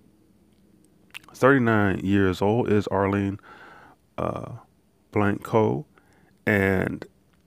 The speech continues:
my queen, thirty-six years old. Arlene out of South Wales, Australia. Height and reach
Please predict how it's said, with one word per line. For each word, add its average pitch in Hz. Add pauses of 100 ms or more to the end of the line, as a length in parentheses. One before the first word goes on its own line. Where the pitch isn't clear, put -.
(120)
my 90
queen, 135
thirty-six 110
years 98
old. 151 (2000)
Arlene 101
out 101
of 90
South 107
Wales, 104
Australia. 120 (2000)
Height -
and 104
reach 110